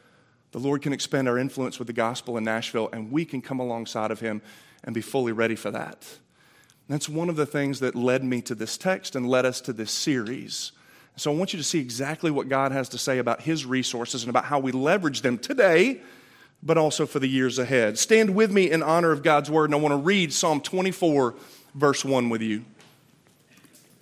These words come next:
Psalm twenty-four, verse one says this, and I'm reading from the Christian Standard Bible. You may have a different translation. "The earth and everything in it, the world and its inhabitants,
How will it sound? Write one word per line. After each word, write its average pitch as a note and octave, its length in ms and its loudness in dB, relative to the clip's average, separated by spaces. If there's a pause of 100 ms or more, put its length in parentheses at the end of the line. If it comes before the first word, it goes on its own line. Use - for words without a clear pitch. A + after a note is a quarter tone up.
(720)
Psalm G3 280 4
twenty-four, G#3+ 520 6
verse F3+ 260 4
one F#3+ 280 6
says F3+ 280 4
this, D#3+ 440 4 (220)
and C#3 100 0
I'm D#3+ 100 4
reading F3 220 6
from E3+ 140 0
the D3 60 2
Christian D#3 340 -2
Standard C#3+ 340 2
Bible. A#2+ 280 4
You C3 120 -2
may C#3 80 2
have C3 140 2
a B2+ 40 0
different B2+ 240 -4
translation. B2 640 0 (960)
"The G3 320 6
earth A3 360 6
and E3+ 180 2
everything F3+ 640 2
in B2+ 120 4
it, - 320 -10 (520)
the C#3+ 100 6
world F#3 760 4
and C#3+ 180 0
its E3+ 260 2
inhabitants, C#3+ 1040 -2